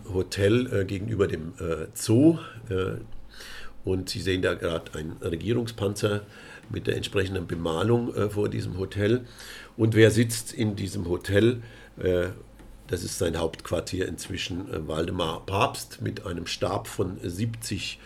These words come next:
Offizieren und, äh, einer Truppe von, äh, fast dreißigtausend Mann. Ja, und Papst, äh, beschließt, äh,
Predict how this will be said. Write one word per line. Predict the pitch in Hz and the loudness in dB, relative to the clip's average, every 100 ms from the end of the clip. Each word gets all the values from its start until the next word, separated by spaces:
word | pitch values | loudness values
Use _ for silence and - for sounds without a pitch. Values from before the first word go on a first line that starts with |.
| - - - - | -18 -16 -18 -8
Offizieren | 95 - - - 104 101 107 117 | -6 -4 -4 -2 4 4 4 -2
und, | 107 85 - - - | -4 -6 -8 -12 -6
äh, | 85 82 82 - | -4 -2 -4 -4
einer | 82 82 - | -2 -2 -2
Truppe | 98 92 87 | -2 0 -2
von, | - 73 76 - | -4 -6 -8 -8
äh, | 78 | -10
fast | - 76 - - - - | -8 -8 -8 -12 -14 -8
dreißigtausend | 78 - - - - - - | -6 -6 -8 -8 -10 -10 -6
Mann. | 87 92 71 - - - - - - - - - - - - - - - | -2 -2 -2 -12 -12 -10 -10 -10 -14 -16 -16 -20 -20 -20 -20 -20 -20 6
Ja, | 117 113 | 10 10
und | 101 92 - | 10 2 6
Papst, | 104 123 - - - | 8 8 4 -6 4
äh, | 107 117 113 | 6 6 6
beschließt, | 104 - 104 131 - - - | 0 2 2 0 -2 -8 0
äh, | 104 107 110 | 2 4 2